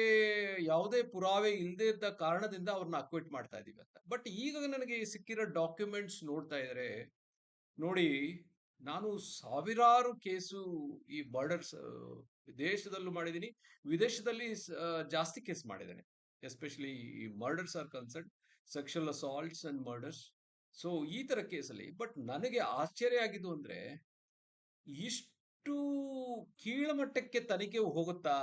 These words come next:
ಅಂತ ಇದು ನಂಬರ್ ಒನ್ ಅಬ್ಸರ್ವೇಷನ್ಸ್ ನಾನು ಹೇಳಲಿಕ್ಕೆ ಇಷ್ಟಪಡ್ತೀನಿ. ತನಿಖೆ ಇಷ್ಟು ಕೀಳಮಟ್ಟಕ್ಕೆ ಹೋಗುತ್ತಾ? That is number one.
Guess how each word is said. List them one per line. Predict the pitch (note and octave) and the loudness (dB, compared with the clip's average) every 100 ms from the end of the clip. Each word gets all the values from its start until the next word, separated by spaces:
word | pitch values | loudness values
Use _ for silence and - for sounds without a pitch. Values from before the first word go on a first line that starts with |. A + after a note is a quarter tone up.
| C3 B2+ A#2+ | 2 -2 -4
ಅಂತ | A#2+ | -4
ಇದು | E3 C3+ E3+ C#3 | -4 -2 -4 -4
ನಂಬರ್ | B2 A#2+ | -4 -6
ಒನ್ | A2+ D3+ G3 | -2 -2 0
ಅಬ್ಸರ್ವೇಷನ್ಸ್ | C3+ B2 C3 B2 - A#2+ A#2 | -2 -4 -6 -6 -10 -12 -12
ನಾನು | A2 A2 | -10 -10
ಹೇಳಲಿಕ್ಕೆ | G2+ G2+ G2 G2+ | -10 -12 -14 -18
ಇಷ್ಟಪಡ್ತೀನಿ. | - - - A2+ A2 _ _ _ _ _ _ _ - | -20 -20 -20 -20 -20 _ _ _ _ _ _ _ -2
ತನಿಖೆ | F#3 C#4 D4+ | 0 0 -2
ಇಷ್ಟು | C4+ - C4 - | -2 -2 -6 -4
ಕೀಳಮಟ್ಟಕ್ಕೆ | A3+ C4+ C#4 A#3+ - G#3+ C#3 | 0 4 4 4 0 -8 -4
ಹೋಗುತ್ತಾ? | C#3 C#3 B2+ A2 - | -4 -2 -2 -4 -4
That | C#3 | -6
is | G#3+ | -6
number | F#3+ G#2+ F#2 F2+ | -6 -8 -10 -12
one. | G#2 | -14